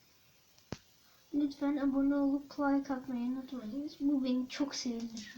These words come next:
arkadaşlar. Bu beni çok sevindirir. Dün o kadar üzüldüm ve o kadar ağladım ki bilemezsiniz arkadaşlar. Ama benim çok sevdiğim balıkımdı.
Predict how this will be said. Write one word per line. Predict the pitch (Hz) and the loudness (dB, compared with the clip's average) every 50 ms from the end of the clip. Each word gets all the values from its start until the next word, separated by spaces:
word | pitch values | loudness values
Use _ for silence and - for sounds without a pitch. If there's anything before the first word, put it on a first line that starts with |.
| 233 214 | -12 -12
arkadaşlar. | 214 - - 214 214 214 - - - 277 277 294 294 - - - - _ - - - - - - - - - - - - - - - - - - - - - - _ _ _ _ _ _ _ _ - - - - - _ _ _ _ _ _ _ _ _ - - - - - - - - | -12 -12 -8 -8 -8 -6 -8 -6 -4 -2 -2 -2 -4 -8 -16 -20 -20 _ -20 -20 -20 -20 -20 -20 -20 -20 -20 -20 -20 -20 -20 -20 -20 -20 -20 -20 -20 -20 -20 -20 _ _ _ _ _ _ _ _ -20 -20 -20 -20 -20 _ _ _ _ _ _ _ _ _ -20 -18 -16 -16 -16 -16 -8 -4
Bu | 311 285 277 | 0 2 4
beni | 254 254 254 247 254 | 6 6 6 4 2
çok | - - 311 277 - | 2 2 2 0 0
sevindirir. | - - - 247 214 208 226 233 233 233 226 240 247 294 - - - - - - _ _ _ _ _ _ _ _ _ _ _ _ _ _ - - - - - - - - - - - - _ - | -2 -2 -2 -2 -2 -2 -4 -4 -4 -2 0 2 2 2 0 -2 -6 -12 -20 -20 _ _ _ _ _ _ _ _ _ _ _ _ _ _ -20 -20 -20 -20 -20 -20 -20 -20 -20 -20 -20 -20 _ -6
Dün | 311 254 254 | -4 -2 -2
o | 262 262 262 | -2 -2 -2
kadar | - 294 277 247 247 | -4 -2 0 2 2
üzüldüm | 247 240 233 240 247 240 240 277 262 262 254 | 2 2 0 -2 -2 -2 -4 -4 -4 -2 2
ve | 254 254 | 2 2
o | 254 254 | 2 2
kadar | - - - 269 262 | 0 0 0 2 2
ağladım | 254 247 247 247 254 254 254 262 262 262 269 - | 4 4 4 4 4 4 2 2 -2 -4 -6 -8
ki | - - - 247 233 269 269 | -10 -8 -8 -8 -8 -6 -6
bilemezsiniz | 233 233 233 226 226 226 233 233 - - 214 208 208 208 | -6 -4 -4 -4 -6 -6 -8 -10 -10 -6 -4 -4 -4 -2
arkadaşlar. | 220 208 208 208 - - 214 214 - - - 254 269 277 - - - - _ _ _ _ - - - - - - - - - _ - | -2 -4 -4 -6 -8 -8 -8 -8 -8 -8 -6 -6 -6 -8 -10 -14 -20 -20 _ _ _ _ -20 -20 -20 -20 -20 -20 -20 -20 -14 _ -8
Ama | 233 226 233 277 285 262 254 | -6 -2 -2 -2 -2 -2 -2
benim | 240 240 247 254 | 0 0 0 0
çok | - - 277 277 - | 2 2 2 2 2
sevdiğim | - - 254 247 233 - - - 277 277 262 247 | -2 -2 -2 -2 -4 -6 -4 0 2 2 4 2
balıkımdı. | 247 233 233 233 240 - - - 269 254 247 233 214 214 240 269 277 | 2 0 0 -2 -4 -4 -6 -6 -4 -4 -2 -4 -4 -4 -6 -6 -6